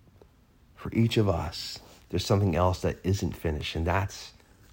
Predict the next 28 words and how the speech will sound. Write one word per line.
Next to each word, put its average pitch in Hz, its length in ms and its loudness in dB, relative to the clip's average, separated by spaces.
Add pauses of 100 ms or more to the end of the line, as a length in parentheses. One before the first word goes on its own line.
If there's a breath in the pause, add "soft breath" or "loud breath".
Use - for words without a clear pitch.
(120)
our 90 160 0
response 92 640 -4
to - 140 -8
this 80 240 -2
amazing 78 340 -2
love. 69 300 -6 (2250 loud breath)
What 104 180 8
is 104 220 8
it 78 180 0
for - 160 -2
you? 80 200 -2
What 87 220 4
is 131 180 4
the 107 100 2
thing 82 640 2 (360)
we 90 200 2
haven't 90 320 2
let 76 180 -2
go 82 280 2
of, 71 260 -8
that 80 120 0
we 85 100 0
refuse 92 680 0
to - 160 -8
surrender? 80 680 -6 (1300)
What 101 200 2
is 110 220 4
it 73 260 -2